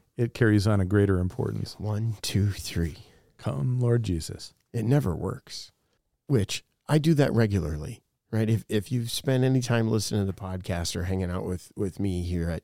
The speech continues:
Speaker 2: two ten, uh, East Pleasant Street, you've heard me count down with anticipation the return of Christ.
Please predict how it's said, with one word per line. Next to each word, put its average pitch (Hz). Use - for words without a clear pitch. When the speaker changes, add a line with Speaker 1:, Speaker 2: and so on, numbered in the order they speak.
Speaker 2:
two 95
ten, 87
uh, 87
East 87
Pleasant 90
Street, 90
you've 104
heard 135
me 127
count -
down 92
with 90
anticipation 95
the 85
return 80
of 78
Christ. -